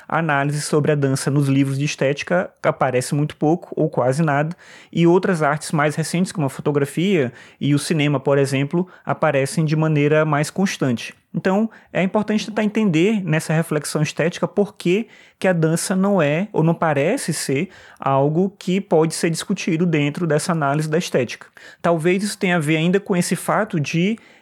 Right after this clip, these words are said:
existir uma dificuldade em compreender esse processo da coreografia, desse nexo que existe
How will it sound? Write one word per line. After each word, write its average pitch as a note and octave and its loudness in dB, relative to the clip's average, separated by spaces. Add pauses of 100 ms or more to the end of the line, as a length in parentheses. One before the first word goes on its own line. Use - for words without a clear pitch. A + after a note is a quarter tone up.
(160)
existir F3+ 2
uma B3+ -2
dificuldade F#3 0
em G3 2
compreender F3+ 0
esse G#3+ -2
processo F3+ -2
da D3+ 0
coreografia, D#3 0
desse D#3 -2
nexo D#3 -4
que - -2
existe D#3+ 0